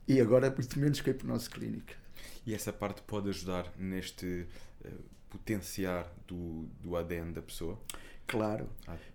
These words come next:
Speaker 1: Mudamos o
Speaker 2: sim.
Speaker 1: comportamento, mudamos as emoções, genes são desativados e outros genes são ativados mais de acordo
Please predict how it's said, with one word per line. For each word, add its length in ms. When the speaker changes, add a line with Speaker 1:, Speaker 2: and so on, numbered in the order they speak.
Speaker 1:
Mudamos 440
o 40
Speaker 2:
sim. 60
Speaker 1:
comportamento, 880
mudamos 400
as 140
emoções, 800
genes 400
são 400
desativados 960
e 100
outros 240
genes 260
são 140
ativados 480
mais 240
de 140
acordo 600